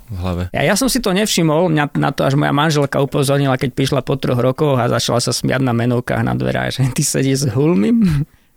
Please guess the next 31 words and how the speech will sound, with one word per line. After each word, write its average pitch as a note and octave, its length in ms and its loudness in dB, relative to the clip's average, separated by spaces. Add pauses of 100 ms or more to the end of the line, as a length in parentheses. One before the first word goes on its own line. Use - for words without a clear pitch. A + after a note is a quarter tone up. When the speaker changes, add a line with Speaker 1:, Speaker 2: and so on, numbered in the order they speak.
Speaker 2:
Hm. B2+ 300 -6 (720)
Áno. C3 340 0 (240)
Speaker 1:
Dobre, F#2+ 400 -6
naše A#2+ 240 -2
pätnásťročné A2 720 -4
ja G#2 260 -2
sa - 220 -8
vyjadrili G2 480 -4
teraz. G#2 320 -8 (420)
No C3 140 -2
a B2+ 80 2
potom C3+ 560 -2
teda B2 240 -2
si A#2+ 160 -2
sa A#2+ 160 -2
stal A2 400 0
učiteľom A#2 800 0
a G2 140 -2 (600)
už G#2 160 -4
zároveň G#2+ 420 0
aj G2+ 220 -4
tým G#2 140 -4
súkromným A#2+ 480 -2
poradcom, A2+ 480 -2
alebo F#2 240 -2
to - 120 -6
malo F#2 220 -2
nejakú F2 220 -6
takú - 200 -8
dlhšiu F2+ 300 -4
genézu? E2+ 460 -2